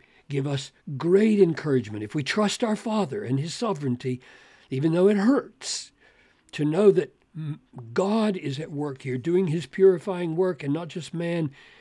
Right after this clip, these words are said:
is a great reason, reason to glorify God. Number two, God uses his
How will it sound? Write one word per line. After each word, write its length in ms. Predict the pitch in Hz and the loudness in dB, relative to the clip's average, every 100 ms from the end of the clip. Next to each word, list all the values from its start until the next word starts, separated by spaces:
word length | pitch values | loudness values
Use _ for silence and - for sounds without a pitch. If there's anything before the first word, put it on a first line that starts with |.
| - _ _ - | -20 _ _ -6
is 200 | 131 131 | -4 -2
a 60 | |
great 320 | 135 139 143 | -2 -2 -2
reason, 580 | 123 131 127 113 123 110 _ _ _ _ _ - | -4 -2 -2 -2 -2 -4 _ _ _ _ _ -6
reason 640 | 127 127 120 127 123 117 _ _ _ _ _ _ _ _ _ _ - | -2 -2 0 2 0 -2 _ _ _ _ _ _ _ _ _ _ -6
to 500 | 143 127 127 123 110 _ _ _ _ _ _ - | -2 0 0 -2 -6 _ _ _ _ _ _ -14
glorify 600 | 117 127 123 117 131 117 | 0 2 2 -2 -6 -8
God. 400 | 110 127 117 110 _ - | -6 -6 -8 -14 _ -10
Number 200 | 131 139 | -6 -6
two, 600 | 139 - - 208 143 113 _ _ _ _ _ _ _ _ _ _ _ _ _ _ _ _ _ _ - - - 127 | -8 -8 0 2 2 -2 _ _ _ _ _ _ _ _ _ _ _ _ _ _ _ _ _ _ -20 -20 -14 -6
God 720 | 120 196 226 202 131 143 143 127 _ _ _ _ _ _ _ - | 0 0 0 0 -2 -6 -8 -14 _ _ _ _ _ _ _ -16
uses 1300 | 117 120 175 226 226 135 123 131 131 127 - - - _ _ _ _ _ _ _ _ | -12 -4 0 2 2 0 -2 -2 -2 -6 -10 -14 -18 _ _ _ _ _ _ _ _
his 720 | - 175 160 151 135 - | -4 -2 0 -2 -4 -8